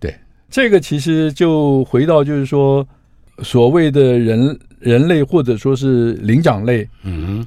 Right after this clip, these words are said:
Speaker 1: 的月经周期。
Speaker 2: 嗯。
Speaker 1: 啊，猫狗，我们过去传统上认为说跟人的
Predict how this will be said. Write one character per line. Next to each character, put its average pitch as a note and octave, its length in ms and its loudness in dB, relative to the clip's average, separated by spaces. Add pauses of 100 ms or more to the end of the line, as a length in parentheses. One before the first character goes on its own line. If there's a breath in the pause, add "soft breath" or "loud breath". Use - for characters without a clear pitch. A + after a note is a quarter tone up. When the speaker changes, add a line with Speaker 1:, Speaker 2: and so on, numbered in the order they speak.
(140)
Speaker 1:
的 G#2+ 680 0
月 B2+ 180 2
经 A2+ 180 -2
周 G#2+ 160 -4
期。 - 280 -12 (200)
Speaker 2:
嗯。 E2 200 -12
Speaker 1:
啊， C#2+ 180 -10 (540)
猫 G#3 360 2 (160)
狗， G#2 220 -4 (500)
我 A#2+ 140 -2
们 D#3+ 100 0
过 G3 180 2
去 D3 280 -8 (500)
传 - 200 -2
统 D3 180 -2
上 C#3+ 300 -2
认 E3+ 180 -2
为 C3+ 100 0
说 D3 160 -4
跟 D#3 260 -4
人 A#2+ 240 -2
的 B2+ 200 0